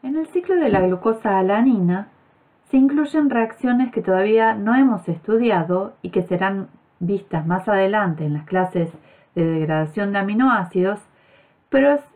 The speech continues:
interesante ver cómo los distintos metabolismos están interconectados. Recordemos que en el músculo se realiza trabajo durante la contracción muscular y para ello se necesita A T P,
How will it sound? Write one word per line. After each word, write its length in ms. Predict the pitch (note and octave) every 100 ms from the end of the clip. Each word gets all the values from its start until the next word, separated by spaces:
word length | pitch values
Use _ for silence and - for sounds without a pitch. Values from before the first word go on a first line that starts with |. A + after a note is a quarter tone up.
| -
interesante 800 | B3 B3 B3+ B3 - C4+ A#3 B3+
ver 300 | C4+ A#3 A3
cómo 260 | - A3+ G3
los 180 | F3
distintos 520 | F3+ F3 - G#3+ A3+ A3+
metabolismos 920 | A3 A#3+ B3+ C4+ A#3 A3 G#3+ A#3+ - -
están 360 | G3 - G#3
interconectados. 1080 | G#3 G3+ G3 F3 E3 D#3 D3+ - C#3 C3 C#3+ - _ _ _ _ _ _ _ _ _
Recordemos 600 | A#3+ A#3 C4+ D4 E4 D#4+
que 200 | D#4+ G#3+
en 100 | F#3+
el 140 | F#3 G3
músculo 720 | A#3+ C4+ - B3 F#3+ E3+ E3+
se 140 | F#3
realiza 600 | F3 F3 F#3 G3+ - G3
trabajo 540 | D4+ D#4+ A#3+ A#3 - D#3+
durante 380 | D3+ D3+ D#3
la 140 | D3+ D3+
contracción 600 | D#3 D3+ E3 - F#3+ F#3
muscular 680 | F#3+ - B3+ C4 A#3 G#3+ A#3 _ _ _ _ _ _ -
y 100 | B3
para 280 | D#4+ D#4 C#4+
ello 240 | A#3+ C4
se 120 | A#3
necesita 760 | G3 F3+ F#3 F3+ F3+ F3 F3+ F3
A 120 | E3+
T 140 | G3 F#3+
P, 360 | - B3+ E3